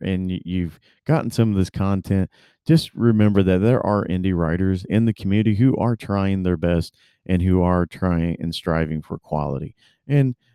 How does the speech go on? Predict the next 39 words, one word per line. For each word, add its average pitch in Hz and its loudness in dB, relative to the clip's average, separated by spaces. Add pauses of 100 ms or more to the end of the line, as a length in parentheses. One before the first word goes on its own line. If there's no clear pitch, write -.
(120)
you 143 0
know, 151 6
we 185 8
appreciate 123 4
all 95 0
of 104 0
you 110 0
guys. 104 0
We 107 2
love 95 2
you. 107 4 (260)
We 98 0
love 131 4
it 131 -2
that 110 0
you 92 -4
support - -4
this 98 -6
community, 98 -2 (240)
and 92 -4
we 92 0
thank 113 -4
you 113 -2
for 101 -4
that. 92 -4 (380)
And 98 2
we 101 2
hope 127 2
that, 104 -2
uh, 92 0 (100)
maybe 101 0
we'll 98 0
cross 90 -4
paths. 92 -4
Maybe 98 -2
you 98 -2
can 90 -8
pick 95 -2
up 98 0